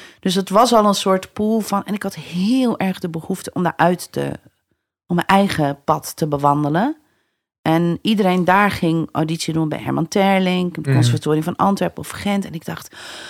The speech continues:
Speaker 1: ik had behoefte aan een soort nieuwe, ja, ik weet het niet, dat speelse toch weer, dat nog niet, toch al, had ik dat al in me, om niet dat hokje, niet hetzelfde te willen doen wat andere mensen doen.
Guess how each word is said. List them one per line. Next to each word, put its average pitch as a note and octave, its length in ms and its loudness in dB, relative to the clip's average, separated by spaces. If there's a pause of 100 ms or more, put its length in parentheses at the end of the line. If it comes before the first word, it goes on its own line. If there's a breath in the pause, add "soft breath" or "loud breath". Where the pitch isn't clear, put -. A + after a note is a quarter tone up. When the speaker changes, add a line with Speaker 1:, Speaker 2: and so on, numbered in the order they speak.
(240 loud breath)
Speaker 1:
ik - 160 -4
had G3+ 140 0
behoefte G3+ 340 -2
aan G3 60 0
een F#3+ 60 -4
soort G3 140 -2
nieuwe, F#3 520 2 (400 loud breath)
ja, A#3 140 -8
ik F3 80 -14
weet G#3+ 120 -6
het A#3+ 100 -2
niet, G3 240 -2
dat - 160 -2
speelse C4 500 -2
toch - 200 -8
weer, F3+ 200 -4
dat F#3+ 180 -6
nog G3 320 -2
niet, A3 300 -4
toch - 200 -4
al, G#3+ 200 4
had G#3+ 200 0
ik G3+ 80 -2
dat G3+ 140 -2
al F#3 100 2
in G3+ 160 0
me, E3+ 80 2
om D#3 80 2
niet F#3 160 -2
dat F#3 140 -4
hokje, F#3 300 -6
niet F#3+ 140 -2
hetzelfde F#3+ 460 0
te F#3 120 -8
willen F#3 200 -2
doen F3 280 -4 (920 soft breath)
wat - 180 -10
andere G3+ 280 2
mensen F#3+ 340 0
doen. F3 400 -2